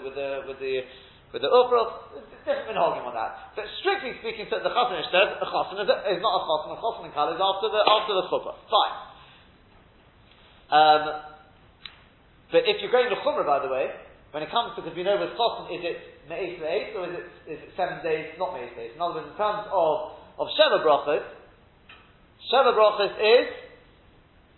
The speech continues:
you only do it until it's seven days. Not Me'ez Me'ez. In other words, you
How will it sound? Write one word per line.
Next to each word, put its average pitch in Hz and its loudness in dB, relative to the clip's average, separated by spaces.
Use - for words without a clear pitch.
you 165 -2
only 185 -4
do 190 -2
it 180 -2
until 170 -2
it's - -20
seven 208 0
days. - 0
Not 196 -4
Me'ez 175 -4
Me'ez. 156 -8
In 165 -8
other 185 0
words, 160 -2
you - -12